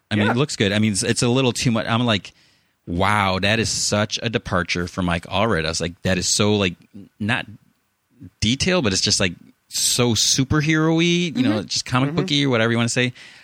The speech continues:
Speaker 1: I was like, "Oh, man." And then, um, I guess the spoiler is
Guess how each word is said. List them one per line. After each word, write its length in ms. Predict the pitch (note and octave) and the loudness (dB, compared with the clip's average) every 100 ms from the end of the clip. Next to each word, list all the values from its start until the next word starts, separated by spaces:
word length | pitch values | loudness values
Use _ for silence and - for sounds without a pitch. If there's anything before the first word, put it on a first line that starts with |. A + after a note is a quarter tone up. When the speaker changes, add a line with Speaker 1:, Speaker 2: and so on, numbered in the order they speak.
| - | -6
Speaker 1:
I 60 | - | -2
was 120 | G2+ | 0
like, 180 | F2+ - | 0 0
"Oh, 260 | A2 B2 F#2 | 0 0 0
man." 640 | F2 G#2 A#2+ G2+ F2 F2 - _ - | 0 2 2 2 0 -4 -10 _ -8
And 160 | G2 G#2 | -2 0
then, 200 | A2 G2+ | 0 2
um, 380 | F#2+ F2+ F2 E2+ - _ _ _ _ - - | 2 2 -2 -6 -20 _ _ _ _ -16 -8
I 40 | |
guess 220 | F2+ - | -4 -4
the 260 | - F2 E2+ - | 0 -2 -2 -8
spoiler 600 | - - - F#2 F2+ E2+ | -6 -4 0 2 2 2
is 380 | C2+ E2+ E2 - | 0 0 -2 -6